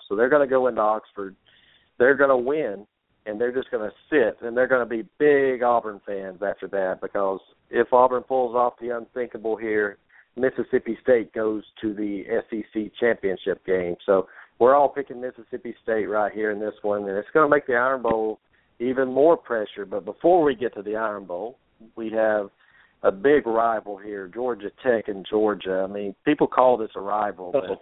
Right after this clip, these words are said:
Speaker 1: I'm
Speaker 2: boy.
Speaker 1: sorry. I'm sorry. I mean, Georgia Tech,
Speaker 2: <laughs>
Speaker 1: I mean, get, get,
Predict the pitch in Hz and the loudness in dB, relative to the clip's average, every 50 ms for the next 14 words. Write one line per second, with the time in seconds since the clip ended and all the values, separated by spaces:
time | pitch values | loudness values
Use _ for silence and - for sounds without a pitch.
0 | - - - 120 113 - 101 101 101 92 90 87 85 87 87 - _ _ _ _ | -8 -6 -4 -4 -2 -2 0 0 0 0 0 -2 -4 -6 -8 -10 _ _ _ _
1 | _ _ 127 127 123 113 - _ 110 104 98 98 95 95 92 95 95 95 98 101 | _ _ 2 2 2 2 -4 _ -2 0 2 2 2 0 -2 -4 -6 -6 -6 -8
2 | 101 101 95 95 _ - 135 135 123 120 127 - - 113 107 104 104 - - - | -10 -10 -10 -12 _ 0 0 0 4 2 2 2 4 4 4 4 2 0 -2 -4
3 | - 226 - _ - - - - - _ _ - - - _ - 180 - - 113 | -4 -4 -4 _ -16 -16 -16 -16 -18 _ _ -16 -16 -14 _ -10 -8 -2 -2 -2
4 | 110 107 107 107 104 101 98 95 - - _ _ _ _ - _ _ _ - - | 0 2 0 2 2 0 -2 -4 -8 -16 _ _ _ _ -20 _ _ _ -20 -20
5 | - _ _ - 240 214 - 170 151 127 - 175 180 | -20 _ _ -14 -12 0 2 2 2 2 2 0 -2